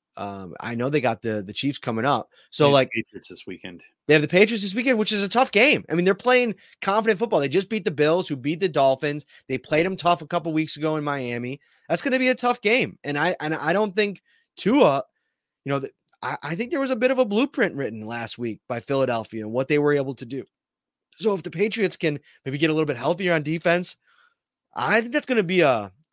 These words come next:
Speaker 1: a tough game. And all of a sudden, the Patriots get right back into the mix. So even if the Bills lose, you know, the, the Dolphins could lose, you know, the Dolphins lose in a couple weeks against the Chiefs. I don't know. I, I, I don't think that they're willing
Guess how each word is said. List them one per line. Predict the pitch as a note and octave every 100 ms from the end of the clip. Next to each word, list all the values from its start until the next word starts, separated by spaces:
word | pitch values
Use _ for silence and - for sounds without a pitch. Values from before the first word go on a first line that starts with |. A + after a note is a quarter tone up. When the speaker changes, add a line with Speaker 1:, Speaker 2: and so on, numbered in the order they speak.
| _ _ _ _ _
Speaker 1:
a | - -
tough | - C#3+ G3 -
game. | D3 C#3 F#2+
And | A#2+ A#2 - _
all | - D3
of |
a | D#3
sudden, | F#3+ G#3+
the | D3+
Patriots | D#3+ D#3+ D#3 C3
get | D3+ G#2+
right | A2 B2+ D#3+ D#3+
back | D3+ F3 E3+
into | E3+ F3
the | C#3+ A#2+
mix. | C#3 F#3 - - _ _ _ -
So | F3+
even | G3 B3
if |
the | G3+
Bills | D3 F#3 F3+ A#2+
lose, | A#2+ F#3+ C3+ G#2+ G#2+ - _ _ -
you | B2+
know, | B2+ -
the, | A#2+ A2 _ -
the |
Dolphins | G2 C#3 E3 D#3
could | - C#3
lose, | C3+ C#3+ C#3 C3+ C3+ B2+ -
you | B2+
know, | G#2+
the |
Dolphins | G#2 A#2+ A2+ A2+
lose | A#2+
in | A2+
a |
couple | G#2+ A2+ A2+
weeks | G#2+
against | G#2+ G2+
the | F#2+
Chiefs. | - D3 C#3+ - - _ _ _ _
I | C#3
don't | D3+
know. | A#2+
I, | G#2+ C#3 -
I, | C3+ D#3 D3
I | D#3+
don't | E3
think | D3+ D3
that | C#3 B2+
they're | C3 B2+
willing | A#2 B2 B2 A#2+ A#2